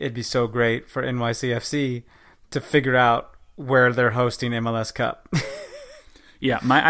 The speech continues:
Speaker 1: We talked about
Speaker 2: ideal
Speaker 1: this last week.
Speaker 2: my ideal M L S Cup at this point is N Y C F C hosts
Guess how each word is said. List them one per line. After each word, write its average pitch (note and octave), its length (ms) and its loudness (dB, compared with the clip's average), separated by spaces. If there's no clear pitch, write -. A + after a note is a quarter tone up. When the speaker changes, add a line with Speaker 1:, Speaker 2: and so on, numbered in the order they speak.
Speaker 1:
We - 60 -
talked A2 80 0
about C#3 180 10
Speaker 2:
ideal D3 140 8
Speaker 1:
this B2 160 -4
last C3 260 4
week. B2+ 340 -2
Speaker 2:
my C#3 200 2
ideal C#3 540 8
M C3 160 4
L C3 100 8
S B2 140 2
Cup B2+ 320 2
at A#2 120 -6
this A2+ 180 -2
point D3+ 320 2
is B2 260 2
N C#3 160 6
Y C3+ 140 8
C C#3 240 2
F B2+ 120 6
C C3+ 260 4
hosts - 680 0